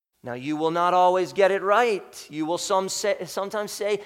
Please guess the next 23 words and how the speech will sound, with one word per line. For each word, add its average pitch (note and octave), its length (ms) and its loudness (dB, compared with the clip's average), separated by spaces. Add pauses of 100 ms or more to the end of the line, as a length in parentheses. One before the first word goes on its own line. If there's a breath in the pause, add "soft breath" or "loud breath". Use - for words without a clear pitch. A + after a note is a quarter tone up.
(160 loud breath)
terrible G#3+ 1120 2
things, G#3 800 -10 (160)
very B3+ 380 2
hurtful A3 500 0
things, G#3+ 480 -8
a C#3+ 60 -6
shameful, A3 800 -6
shameful F#3 500 -10
things. D#3+ 440 -10 (520 soft breath)
But B2 160 -8
see, C#3 240 -6
God's B2 540 -4
kindness F#3 1000 -16 (460)
is F2+ 140 -18
meant A#2+ 420 -8 (1300 soft breath)
to A#2+ 140 -12
lead B2+ 440 -12
you C#3+ 140 -12
to B2+ 260 -12
repentance G#2 1300 -18 (520)
and A2+ 280 -14
God-glorifying G#2+ 1000 -14
speech. - 800 -20